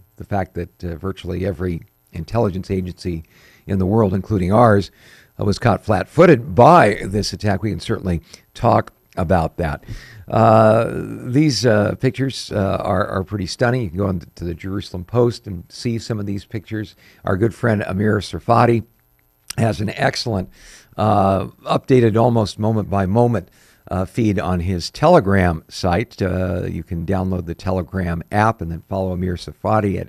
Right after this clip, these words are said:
A M I R T S A R F A T I. And I would highly recommend doing that because, um, it's definitely going to, uh, keep you up to date. Uh, one of the things that is being highlighted,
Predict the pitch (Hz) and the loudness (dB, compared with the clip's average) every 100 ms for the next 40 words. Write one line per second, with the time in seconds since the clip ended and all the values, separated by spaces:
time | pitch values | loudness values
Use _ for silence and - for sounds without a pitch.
0 | - 104 98 98 - 95 - 104 101 90 | -4 -2 0 -2 -4 -4 0 0 0 -2
1 | - - - - 135 113 - 117 110 101 | -10 -20 -10 0 4 4 4 4 6 4
2 | 98 98 107 107 95 - - 95 87 90 | 2 0 -2 0 -2 -4 -6 -6 -6 -2
3 | 101 98 85 - - - - 95 98 85 | 2 2 2 -2 -14 -18 -6 -2 0 2
4 | 123 120 104 101 98 98 95 85 104 110 | 4 4 4 0 0 0 0 0 2 2
5 | 92 82 - 90 - 92 - 95 90 87 | 0 -2 -6 -10 -6 -6 -6 -6 -6 -6
6 | 95 - - - 147 - 92 - 80 80 | -10 -10 -6 2 2 2 -4 -6 -8 -8
7 | _ _ _ - 110 107 98 - 95 90 | _ _ _ -4 0 2 0 -4 -4 -2
8 | 85 85 85 - 120 98 87 82 - 82 | -2 -4 -6 -8 -8 -6 -4 -6 -6 -4
9 | 98 107 82 _ - - - _ - 104 | 2 2 0 _ -20 -20 -20 _ -4 0
10 | 110 131 151 196 160 135 131 101 107 95 | 0 4 4 4 4 2 0 0 -2 -2
11 | 117 101 98 123 123 104 92 82 | 0 0 2 4 4 4 2 -2